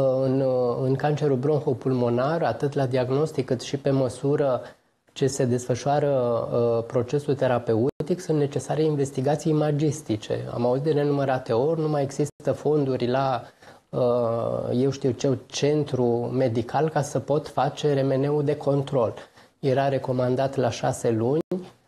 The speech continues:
Planul își propune ca acest aspect să fie modificat. Era,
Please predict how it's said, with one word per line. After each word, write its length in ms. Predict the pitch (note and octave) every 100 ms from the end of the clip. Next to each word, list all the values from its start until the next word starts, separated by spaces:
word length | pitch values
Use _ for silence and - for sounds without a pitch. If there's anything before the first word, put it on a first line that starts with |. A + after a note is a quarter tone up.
| _ -
Planul 460 | C3 D3+ F3 C3+
își 180 | B2 A#2
propune 840 | - A#2 A2 E3 E3+ C3+ G#2+ A2 -
ca 440 | - A#2+ A2+ A#2 -
acest 760 | C3+ A#2 - C#3 - - - -
aspect 500 | C#3 A#2 - B2+ C3
să 120 | B2
fie 200 | - C3+
modificat. 1000 | C#3+ C#3+ B2 A#2 A2+ - A2 B2 - - _ _ - -
Era, 420 | A#2+ B2 A#2+ A2+